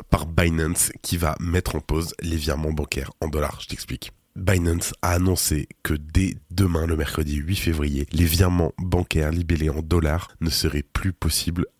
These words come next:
de manière temporaire. Cette mesure concerne aussi bien les dépôts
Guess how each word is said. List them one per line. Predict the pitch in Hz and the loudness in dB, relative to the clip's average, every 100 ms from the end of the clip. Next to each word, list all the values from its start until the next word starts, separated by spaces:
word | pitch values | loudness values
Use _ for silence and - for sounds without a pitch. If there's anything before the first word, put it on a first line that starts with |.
| - - | -18 -4
de | 82 | -2
manière | 78 73 73 71 - - - - | 0 -2 -2 -4 -8 -12 -8 -2
temporaire. | 82 80 69 - - - | 0 0 -2 -4 -12 -6
Cette | - 90 | -2 2
mesure | 92 87 85 85 | 4 4 4 0
concerne | 82 - 73 62 - | -2 -2 -2 -4 -6
aussi | 78 - | -2 -2
bien | 80 80 71 | 0 0 0
les | 73 90 | 0 2
dépôts | 85 78 73 | 2 2 0